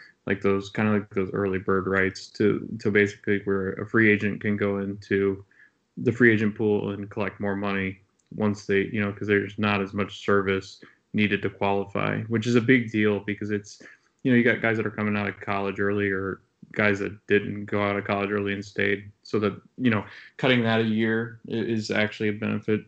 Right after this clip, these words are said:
for, for the players, I think, 'cause they're able to negotiate a new contract. But again, like you said, I think it's, it, it's always gonna be G-, uh, owner heavy. Like, I think it's always gonna benefit the owners.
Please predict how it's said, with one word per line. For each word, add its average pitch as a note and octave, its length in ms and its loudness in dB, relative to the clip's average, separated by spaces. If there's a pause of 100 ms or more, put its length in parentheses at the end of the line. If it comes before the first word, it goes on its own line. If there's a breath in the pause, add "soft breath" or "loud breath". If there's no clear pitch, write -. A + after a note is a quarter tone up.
(160)
for, G#2+ 320 -2
for G#2+ 120 -4
the G2+ 80 2
players, G#2+ 420 4
I A2+ 60 0
think, A2 380 0
'cause G#2 160 -2
they're G#2 140 2
able G2+ 120 0
to G#2 160 -8
negotiate G2+ 480 0
a G2 40 2
new G2 120 -2
contract. G#2 600 0 (580 soft breath)
But C3 80 4
again, A#2 200 4
like A2 200 0
you G#2+ 80 -2
said, G#2 180 -2
I G#2+ 80 2
think G#2+ 240 -2
it's, - 360 -8 (160)
it, C#3 140 0
it's C#3+ 180 2
always D#3+ 300 6
gonna A#2+ 180 4
be G#2+ 200 2
G-, G#2+ 340 -8 (240)
uh, G#2+ 480 -4
owner G#2+ 300 2
heavy. G#2 480 -2
Like, A2 140 -2
I G#2+ 80 -2
think B2+ 180 0
it's A2+ 140 -2
always G#2+ 320 0
gonna G#2 220 -4
benefit G2+ 640 -2
the G2+ 160 -2
owners. G2 440 -2